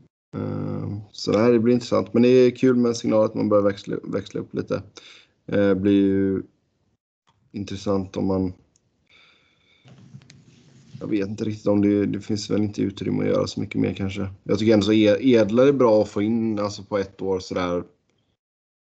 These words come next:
Då kan du liksom ta ner Anderson och Björnfot ett hack i, i hierarkin och s-, behöver inte tvinga dem. För jag menar, Edler kan också ta ganska tuffa minuter.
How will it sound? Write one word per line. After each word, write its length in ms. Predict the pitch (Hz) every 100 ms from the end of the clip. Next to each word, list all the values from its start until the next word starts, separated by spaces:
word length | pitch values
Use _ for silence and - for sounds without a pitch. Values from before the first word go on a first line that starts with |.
| _ _ _ _ _ -
Då 80 | 95
kan 180 | 104
du 140 | 101 92 - _ _ _ 160 _ 104
liksom 380 | 98 104 98
ta 160 | 92 101
ner 540 | 98 98 98 90 90 - _ _ _ _
Anderson 580 | 107 95 92 92 95 95
och 80 | 90
Björnfot 600 | 95 90 90 90 92 98
ett 160 | 92
hack 380 | - 92 - -
i, 460 | 87 90 90 90 87 _ _ _ _ _ _ _ _ _ _ _ _ _ - - - - _
i 180 | 110 98
hierarkin 720 | 92 90 90 - 98 87 87
och 580 | 90 87 90 92 95 92
s-, 180 | 104 - - - - - - -
behöver 240 | 139 95
inte 140 | 90 -
tvinga 400 | - 98 92 90
dem. 180 | 90 87
För 140 | 104
jag 100 | 98
menar, 120 | 101
Edler 340 | 101 101 98 101
kan 140 | 107
också 320 | 95 - 101
ta 280 | - 101 92
ganska 260 | 95 87 92
tuffa 480 | 98 92 95 92
minuter. 580 | 92 92 92 90 92 92